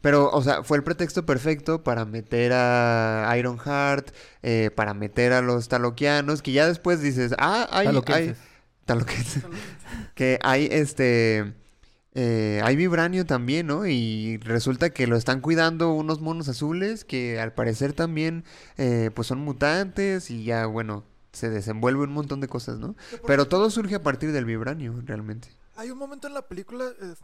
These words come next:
Speaker 3: bueno, no recuerdo la, la escena como tal, pero <laughs> me acuerdo que, que salí de la sala con la idea de que te dan a entender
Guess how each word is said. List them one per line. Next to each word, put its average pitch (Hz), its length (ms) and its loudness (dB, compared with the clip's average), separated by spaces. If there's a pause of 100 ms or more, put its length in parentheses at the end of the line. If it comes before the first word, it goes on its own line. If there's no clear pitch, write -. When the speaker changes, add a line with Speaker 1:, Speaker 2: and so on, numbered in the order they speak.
(180)
Speaker 3:
bueno, 196 160 -14
no 202 100 -14
recuerdo 240 300 -12
la, 190 160 -10
la 175 160 -12
escena 190 260 -16
como 175 220 -14
tal, 185 200 -14
pero 185 180 -16
<laughs> - 0 -
me 175 100 -14
acuerdo 226 200 -12
que, 208 200 -12
que 180 120 -14
salí 165 280 -8
de 202 80 -10
la 160 320 -10
sala 180 240 -14
con 180 160 -16
la 160 100 -14
idea 160 180 -14
de 190 120 -14
que 185 100 -16
te 180 140 -14
dan 175 200 -8
a 220 40 -10
entender 190 480 -14